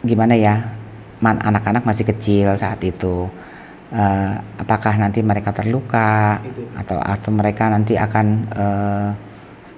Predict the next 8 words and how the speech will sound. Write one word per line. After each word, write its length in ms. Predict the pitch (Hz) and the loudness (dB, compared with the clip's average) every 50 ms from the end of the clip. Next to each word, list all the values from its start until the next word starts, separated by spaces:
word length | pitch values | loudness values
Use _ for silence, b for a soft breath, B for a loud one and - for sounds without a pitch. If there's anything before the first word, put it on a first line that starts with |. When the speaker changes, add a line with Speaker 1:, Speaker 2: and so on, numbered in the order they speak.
| - - | -16 -10
Speaker 1:
sakit 760 | - - - - 123 127 123 127 123 131 127 123 123 123 123 | -8 -6 -2 0 0 0 0 0 2 6 6 6 6 6 2
atau 200 | - 104 110 113 107 | 0 0 2 2 4
bagaimana 640 | 104 101 98 110 104 110 120 127 131 127 120 120 117 | 4 4 4 4 4 4 4 4 4 4 4 4 4
gitu 200 | 110 113 101 104 | 2 0 0 0
saat 320 | 104 107 107 85 92 110 | -2 0 0 -2 -2 -2
saya 160 | - 107 104 104 | 0 0 0 0
pisah 400 | - - 123 117 - - 123 117 | 0 0 0 0 2 0 -2 -2
dengan, 480 | 120 113 113 107 104 104 104 104 107 | 0 0 2 2 4 4 4 2 0